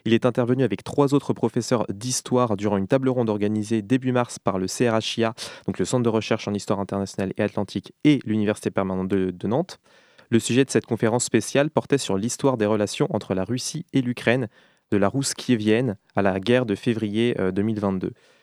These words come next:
Nous reviendrons avec, donc avec lui sur l'évolution des territoires ukrainiens et russes et des relations entre les deux pays au dix-septième et dix-huitième siècle. Puis,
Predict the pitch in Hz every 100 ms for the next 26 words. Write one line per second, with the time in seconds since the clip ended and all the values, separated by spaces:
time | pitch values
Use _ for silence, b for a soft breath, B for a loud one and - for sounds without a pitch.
0 | b b 104 113 107 107 123 135 123 127
1 | 110 110 104 135 120 107 - 127 131 95
2 | 101 113 113 131 120 98 92 90 - 113
3 | 107 113 104 - 101 104 98 95 120 -
4 | - 135 117 110 107 107 - 113 104 101
5 | 104 95 101 98 107 101 - - 110 98
6 | 110 110 - 101 92 123 113 104 95 -
7 | 92 - 127 156 - b b b - 147
8 | 165